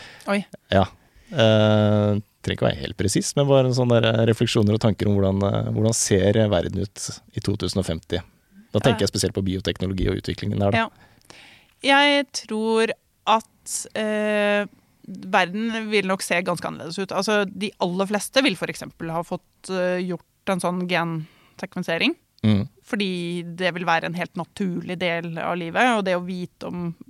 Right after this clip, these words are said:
Speaker 1: hvilke risiko man har og, øh, og sånn. Eh, og det vil være så tilgjengelig.
Speaker 2: Mm.
Speaker 1: Eh, jeg tror at, eh, det å lage barn vil kunne være ganske annerledes. Altså, ikke for de aller fleste. Forhåpentligvis så vil de fleste fortsette å lage barn på gamlemåten.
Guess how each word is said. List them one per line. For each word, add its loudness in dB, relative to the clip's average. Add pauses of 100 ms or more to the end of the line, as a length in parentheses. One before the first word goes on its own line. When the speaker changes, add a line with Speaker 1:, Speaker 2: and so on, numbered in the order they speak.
(180)
Speaker 1:
hvilke -8
risiko -6
man -4
har 2
og, 0 (100)
øh, -8
og -10
sånn. 0 (640)
Eh, 0
og -2
det 2
vil -2
være 2
så -12
tilgjengelig. -6 (260)
Speaker 2:
Mm. 0 (360)
Speaker 1:
Eh, -4
jeg 0
tror -2 (100)
at, -2 (460)
eh, 0 (120)
det -2
å -2
lage -2
barn 0 (120)
vil -6
kunne -6
være 0
ganske -6
annerledes. -6
Altså, 2
ikke -6
for 0
de 4
aller 2
fleste. -4
Forhåpentligvis 2
så 0
vil 0
de -2
fleste -4
fortsette -10
å -2
lage 0
barn 0
på -6
gamlemåten. -4